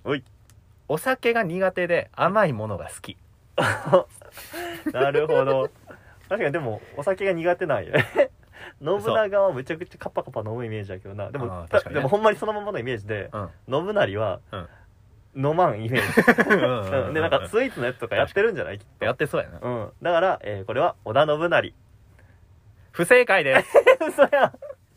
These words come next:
Speaker 2: 織田信長のエピソードでした。
Speaker 1: 信長のエピソードなんや。
Speaker 2: 信長下戸らしいのよ。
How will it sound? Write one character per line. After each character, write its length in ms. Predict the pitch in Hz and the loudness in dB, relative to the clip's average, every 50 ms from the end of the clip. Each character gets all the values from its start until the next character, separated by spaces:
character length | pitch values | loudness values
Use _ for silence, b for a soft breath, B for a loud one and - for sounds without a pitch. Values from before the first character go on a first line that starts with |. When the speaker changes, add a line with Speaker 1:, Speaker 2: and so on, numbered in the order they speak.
| _ - - | _ -12 -10
Speaker 2:
織 140 | 101 104 | -6 -2
田 140 | 123 131 135 | 0 2 4
信 260 | 135 147 143 143 151 | 6 6 6 4 2
長 260 | 143 139 135 127 139 139 | 2 2 2 2 2 4
の 260 | 156 190 190 - - _ _ _ - | 4 4 4 4 0 _ _ _ -16
エ 80 | 107 | -16
ピ 80 | 98 - | -16 -12
ソ 160 | - - 101 | -8 -8 -6
ー 40 | 90 | -6
ド 80 | 80 80 | -8 -10
で 100 | - 392 | -10 -8
し 100 | 403 403 | -8 -8
た。 60 | - | -8
Speaker 1:
信 400 | 349 - 151 208 254 254 240 247 | -4 2 4 6 6 6 4 4
長 220 | 262 262 262 254 240 | 4 6 6 6 4
の 60 | 240 | 2
エ 60 | 247 | 0
ピ 40 | 254 | 2
ソ 120 | - - 185 | 2 4 4
ー 20 | |
ド 60 | 185 196 | 6 4
な 60 | 196 | 4
ん 20 | - | 4
や。 40 | 131 | 2
Speaker 2:
信 60 | 120 | 0
長 60 | 117 143 | -2 -2
下 40 | |
戸 120 | - 196 196 | 0 0 0
ら 100 | - - | 0 0
し 160 | - - - | -2 -8 -16
い 20 | 76 | -16
の 60 | 73 | -18
よ。 60 | B | B